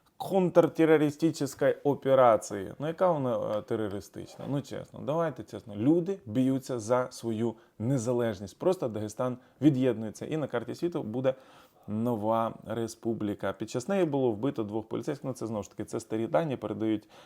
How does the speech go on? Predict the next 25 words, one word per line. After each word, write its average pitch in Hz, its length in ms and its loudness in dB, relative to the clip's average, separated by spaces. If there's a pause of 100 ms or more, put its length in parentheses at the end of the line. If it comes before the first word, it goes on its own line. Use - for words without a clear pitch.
(140)
так 110 140 -4
звані 120 320 0
російські 113 520 -6
медіа. 107 720 -2 (540)
Е, 156 320 12
ну, 180 360 2
одним 185 340 4
словом, 190 600 4
тримаємо 151 640 2
кулаки 139 600 2
і 139 40 4
пальці 135 420 2
за 117 140 -4
Дагестан. 120 800 0
Даги 131 440 4 (140)
ще - 400 -6
себе 117 520 -4 (360)
покажуть. 104 840 -6
Дійсно 127 420 -6
свободолюбивий 107 880 -6
народ, 107 380 -2
який 110 280 -6
точно 120 480 -4 (320)
ненавидить 123 800 -2
московитів. 110 1120 -4